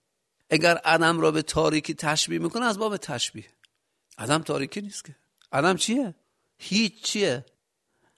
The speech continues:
حالا کسی که از عدم هستی ایجاد کند، اینجور مبتدعی کجا سراغ دارید؟ آه، این که امام میگه:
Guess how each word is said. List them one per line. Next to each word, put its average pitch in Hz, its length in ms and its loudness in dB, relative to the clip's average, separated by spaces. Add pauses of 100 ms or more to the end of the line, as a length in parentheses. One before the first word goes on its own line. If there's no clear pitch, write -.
(120)
حالا 190 380 4
کسی 208 440 0
که 208 160 -2
از 185 260 0 (160)
عدم 202 440 6
هستی 156 520 2
ایجاد 131 460 -2
کند، 123 440 -14 (520)
اینجور 151 280 2
مبتدعی 160 640 2
کجا 143 220 -2
سراغ 180 320 2
دارید؟ 196 260 -2 (1080)
آه، 113 600 -8
این 127 120 -8
که 139 200 -2
امام 156 260 -2
میگه: 170 460 4